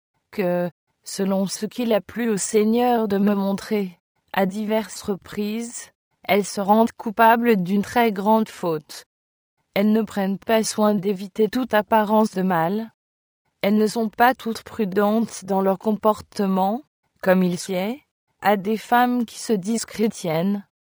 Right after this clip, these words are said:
Leurs paroles ne sont pas aussi choisies que devraient l'être, celles de femmes qui ont reçu la grâce de Dieu. Elles sont trop familières avec leurs frères. Elles s'attardent autour d'eux, se sentent attirées vers eux,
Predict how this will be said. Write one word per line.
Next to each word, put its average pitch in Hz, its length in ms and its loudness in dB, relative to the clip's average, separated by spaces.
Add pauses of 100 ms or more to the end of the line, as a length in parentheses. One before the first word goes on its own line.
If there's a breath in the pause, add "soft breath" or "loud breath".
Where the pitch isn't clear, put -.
(500)
Leurs 196 260 -2
paroles 226 520 4
ne 214 120 4
sont 196 260 -4
pas 202 300 2
aussi 240 460 0
choisies 202 680 -2 (320)
que 247 80 -2
devraient 208 480 2
l'être, 208 480 2 (440)
celles 247 360 0
de 180 80 -4
femmes 247 500 0
qui - 120 -8
ont 190 100 0
reçu 196 500 -4
la 185 160 2
grâce 214 380 2
de 196 140 -2
Dieu. 175 500 -2 (720)
Elles 190 220 -2
sont 190 220 -6
trop 202 220 -4
familières 208 640 2
avec 226 300 -2
leurs 254 240 2
frères. 180 560 -4 (760)
Elles 196 220 0
s'attardent 208 540 2
autour 226 380 -2
d'eux, 214 380 4 (420)
se - 200 0
sentent 220 400 -2
attirées 233 520 0
vers 226 280 0
eux, 220 160 -4